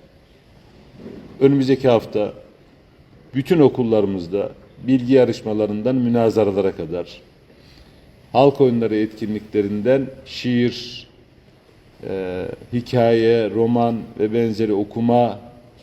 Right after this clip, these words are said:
e, ve bunları yorumlama etkinliklerine kadar bir şenlik havasında geçmesini istiyoruz. Bununla ilgili de okullarımıza, e, ne tür,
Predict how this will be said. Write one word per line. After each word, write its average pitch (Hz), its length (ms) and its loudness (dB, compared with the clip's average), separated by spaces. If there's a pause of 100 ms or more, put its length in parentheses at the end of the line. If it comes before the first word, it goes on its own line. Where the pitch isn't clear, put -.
(420)
e, 80 300 -6
ve 107 120 2
bunları 117 280 2
yorumlama 117 760 2
etkinliklerine 107 760 -6
kadar 120 340 0 (600)
bir 156 140 6
şenlik 160 400 0
havasında 110 480 2
geçmesini 104 580 -4
istiyoruz. 107 680 -4 (480)
Bununla 139 240 2
ilgili 123 300 0
de 127 60 4
okullarımıza, 123 800 2 (1700)
e, 52 60 -8 (920)
ne 143 220 4
tür, 131 160 0